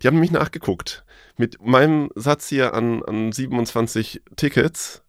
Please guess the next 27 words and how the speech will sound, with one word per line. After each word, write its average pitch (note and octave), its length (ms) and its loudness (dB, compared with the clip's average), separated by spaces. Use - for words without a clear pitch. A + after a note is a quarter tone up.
Was - 220 2
hätte F#3+ 160 2
das D#3 160 -2
gebracht - 560 0
in B2+ 120 -2
der B2+ 60 2
letzten D#3 280 0
Ziehung? C#3 480 2
Tausendachthundert - 1300 -2
Pfund? - 560 -4
Jawohl, A2 360 4
haben F#2+ 140 2
sie F2+ 60 -2
gesagt, E2+ 180 -4
wir A#2+ 160 4
spielen C#3 300 0
nächste B2 260 0
Woche A2 180 -2
Lotto. F#2+ 480 -2
Haben B2+ 140 6
also B2 160 0
siebenundzwanzig C#3+ 480 0
Lose B2+ 220 0
gekauft E3+ 360 -2
für - 140 -2
zwei G#2 240 0
Pfund, G#3+ 320 0